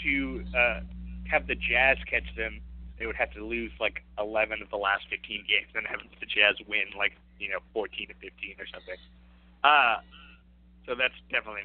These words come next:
they're definitely not falling to four. But, and they're almost certainly not falling to three either. But anyway, um, I think the only thing they really have to be concerned about is, like, it's because Durant has a knee injury, how long that actually takes. You know what I mean? And,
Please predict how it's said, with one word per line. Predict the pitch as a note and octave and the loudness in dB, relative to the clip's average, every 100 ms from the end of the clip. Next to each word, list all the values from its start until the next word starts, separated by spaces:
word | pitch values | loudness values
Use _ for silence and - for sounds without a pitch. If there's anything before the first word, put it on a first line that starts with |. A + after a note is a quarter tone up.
| G2 | 2
they're | C#3+ | 2
definitely | C#3+ C#3 C#3+ C3 | 4 2 2 2
not | B2 - | 4 4
falling | A#2 G#2+ | 4 2
to | G#2+ - | -2 -10
four. | F#2+ F#2 - - - | -10 -10 -16 -20 -18
But, | - C#3+ C3+ | 2 2 4
and | C#3+ C3+ | 0 2
they're | C3+ | 6
almost | C#3 C3+ A#2+ - | 6 6 -2 0
certainly | C#3 A#2+ | 0 0
not | A#2+ A2+ | 0 2
falling | A#2+ A2+ | 2 -2
to | A2 | -2
three | A#2 A2+ A2 | -6 -4 -4
either. | G#2 | -4
But | D3+ D3+ F#3 | 0 0 2
anyway, | F3+ G2+ F2+ - - _ - _ - - - - | 2 0 -2 -12 -20 _ -20 _ -20 -20 -12 6
um, | E3 D3 B2 - | 8 8 4 -4
I | C3+ | -4
think | F#3 E3+ | -4 -4
the | D#3 | -2
only | D3+ D3 | -2 0
thing | D3 | -2
they | C3+ | 0
really | B2 A#2 B2 C3+ | -2 0 0 2
have | C#3+ D3 | 0 -2
to | |
be | - | -6
concerned | - C#3 D3 | -18 -6 -4
about | D3+ D#3 - | 4 4 4
is, | B2+ A#2 A2+ | -2 -4 -2
like, | A2+ A2+ - - - - - - - | -4 -4 -12 -20 -20 -20 -20 -20 -8
it's | C3 - - | -8 -8 -18
because | - - C3 B2+ | -10 0 0 2
Durant | B2 A#2+ A#2 | 2 2 2
has | A2+ | -4
a | G#2+ | -6
knee | A#2 B2 A2 | -10 -8 -4
injury, | - G2 G2+ - | -4 -2 -4 4
how | A#2+ A2+ | 4 4
long | B2+ B2 B2+ | 4 2 4
that | B2 A2+ | 4 6
actually | A#2 - G#2 F#2+ - | 4 2 -6 -14 -8
takes. | A#2 - - - - - - A#2+ | -8 -8 -20 -20 -20 -20 -20 -10
You | A#2+ | -2
know | A2+ | 0
what | G#2+ | -2
I | G#2+ | -6
mean? | A2 B2 | -10 -8
And, | A#2+ A#2+ A#2 | 0 0 0